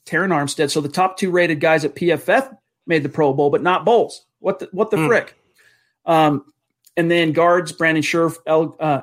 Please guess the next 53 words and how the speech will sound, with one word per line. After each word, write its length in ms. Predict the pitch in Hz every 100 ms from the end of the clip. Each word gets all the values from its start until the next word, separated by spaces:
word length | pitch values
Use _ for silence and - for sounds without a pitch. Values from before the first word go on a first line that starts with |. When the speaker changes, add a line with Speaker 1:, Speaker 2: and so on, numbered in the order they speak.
| 151
Speaker 1:
Elgton 520 | 160 165 - 165 156
Jenkins, 640 | 143 151 143 151 147 139 156
Andrus 380 | 156 151 151
Peat, 400 | - - 156 139
Jason 320 | - 151 147 147
Kelce, 340 | 151 147 151
the 60 | 135
center, 580 | - 160 151 156 143 -
Frank 240 | 151 139
Ragnow, 400 | 147 147 151 147
the 80 | 143
center. 580 | 135 151 143 147 143 - _ _ _ _ -
And 180 | 143
then 220 | 143 139 135
defense, 960 | 156 151 147 143 143 135 - - - - _ _ _
I'm 120 | 151
just 160 | 151 151
seeing 160 | 170 156
if 120 | 147
anyone 240 | 147 139
jumps 300 | 131 139 -
out 140 | 139 127
here. 120 | 127
Chase 300 | - 185 185
Young 200 | 190 285
made 180 | 233 294
it. 100 | 160
Good 160 | 170
for 100 | -
him, 200 | 190 214
man. 260 | 165 147 156
Made 220 | - 156
the, 140 | 147 143
made 100 | 160
Speaker 2:
He's 60 | 151
Speaker 1:
the 60 |
Speaker 2:
a 40 | 120
Speaker 1:
Pro 160 | 156
Bowl. 180 | 151 156
Speaker 2:
beast. 220 | 175 - - _ _ _ _
Speaker 1:
He 120 | 151
is 140 | 160 147
a 20 |
Speaker 2:
Beast. 100 | 127
Speaker 1:
beast. 360 | 139 131 - _ _ _ _ 151
Um, 420 | 147 151 147 143
Brandon 320 | 147 160 160
Graham, 460 | 147 156 160 156 -
as 220 | 151 135
well 260 | 147 151 147
as 100 | 139
Cameron 400 | - 147 147 135
Jordan, 540 | 160 165 165 160 151